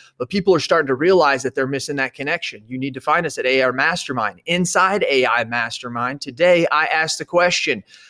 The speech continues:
I'm gonna be interviewing Reed Holsworth at twelve thirty, and they gave me the questions. If you wanted to have some of those questions, A I Mastermind is where you need to be. Check us out. Go to insurance agency intelligence dot com,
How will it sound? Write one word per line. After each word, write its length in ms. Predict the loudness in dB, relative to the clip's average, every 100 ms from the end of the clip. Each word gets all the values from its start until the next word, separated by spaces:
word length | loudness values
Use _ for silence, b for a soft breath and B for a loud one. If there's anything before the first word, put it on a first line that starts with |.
| B _
I'm 220 | -2 0
gonna 160 | 0 0
be 160 | 0
interviewing 640 | -2 -2 -2 0 0 0 -2
Reed 240 | -2 0
Holsworth 480 | 2 0 2 0 0
at 100 | -4
twelve 340 | 0 2 2 0
thirty, 400 | 2 2 -2 -8 B B _
and 180 | -6 0
they 160 | 0
gave 200 | 2 -2
me 80 | -2
the 100 | -4
questions. 580 | 0 0 0 -4 -6 -6
If 140 | -8
you 120 | -2 2
wanted 220 | 2 2
to 60 | 0
have 200 | -2 -2
some 140 | -6
of 40 | -6
those 180 | -6
questions, 560 | -2 -2 -2 -6 -8 -10 b b _ -2
A 180 | 0
I 140 | 2 0
Mastermind 600 | 0 -2 -4 -6 -6 -6
is 80 | -8
where 120 | -10
you 100 | -8
need 120 | -10
to 40 |
be. 140 | -12 -8
Check 240 | -6 -4
us 100 | -2
out. 160 | -2 0
Go 80 | -2
to 120 | -4
insurance 380 | -6 -4 -4 -2
agency 380 | -4 -4 -6
intelligence 520 | -4 -2 -2 -2 -6 -2
dot 240 | -2 -2
com, 280 | -2 -2 -2